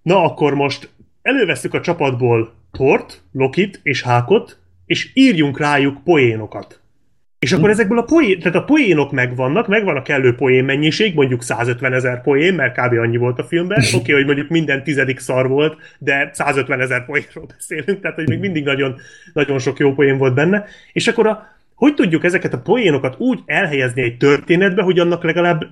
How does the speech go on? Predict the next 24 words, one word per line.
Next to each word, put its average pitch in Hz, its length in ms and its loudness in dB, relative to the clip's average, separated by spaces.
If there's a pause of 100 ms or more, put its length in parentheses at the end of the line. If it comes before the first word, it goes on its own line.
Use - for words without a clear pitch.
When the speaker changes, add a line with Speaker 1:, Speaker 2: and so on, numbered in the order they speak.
(160)
Speaker 1:
lát-, 196 480 0 (220)
láthatóan, 143 840 2
minimálisan 147 640 2
legyen 135 260 -2
eleje, 123 300 -2
közepe 123 340 -4
és 120 160 -2
vége. 117 340 -4
Ami 151 160 0
aztán 165 220 0
annyira 180 240 2
nem 226 160 2
jött 147 220 0
össze, 143 380 -2 (640)
mert 151 240 -2
szerintem 170 460 2
azért 170 320 2
így 175 120 0
a 175 140 0
történet 151 540 2
szempontjából 147 600 0
itt 151 140 -2
tényleg 175 260 -2
nagyon 151 500 -6